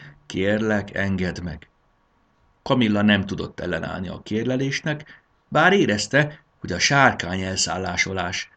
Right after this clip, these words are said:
nem egyszerű feladat. "Hát persze, miért is ne?"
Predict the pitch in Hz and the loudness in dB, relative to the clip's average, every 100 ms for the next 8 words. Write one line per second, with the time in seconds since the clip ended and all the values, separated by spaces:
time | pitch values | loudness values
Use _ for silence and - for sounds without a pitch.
0 | - 80 85 - - - - - - - | -8 -6 -4 -4 -6 -6 -10 -14 -14 -14
1 | - - _ _ _ _ _ _ _ - | -16 -18 _ _ _ _ _ _ _ -20
2 | - - - _ - 190 196 180 - 107 | -20 -20 -20 _ -4 4 4 4 2 4
3 | 110 107 - 110 104 - - 82 90 90 | 6 4 2 0 -6 -12 -12 -4 -4 -4
4 | 92 - - 90 | -4 -6 -6 -8